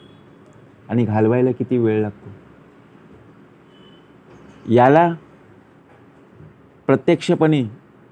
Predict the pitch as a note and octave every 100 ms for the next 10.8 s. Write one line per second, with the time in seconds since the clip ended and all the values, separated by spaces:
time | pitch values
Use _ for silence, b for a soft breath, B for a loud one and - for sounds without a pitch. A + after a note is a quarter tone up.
0 | A2+ C3+ C3+ C3+ - D3+ C#3+ A2+ G2+ -
1 | A2+ B2 C#3+ - B2+ C3+ - C#3+ B2+ B2
2 | C3+ B2+ G2+ - - - - B2 - G#2+
3 | G2 - F#2+ F#2+ - - - - - -
4 | - - - - - - - - _ _
5 | - - - - - - - - - -
6 | - - - - - - - - B2+ A#2+
7 | D#3+ D#3 D#3 D3+ D#3 C#3 G#2+ - - _
8 | _ _ - _ - _ _ _ _ _
9 | _ - - - _ - - - - -
10 | - - _ _ - A#2+ B2+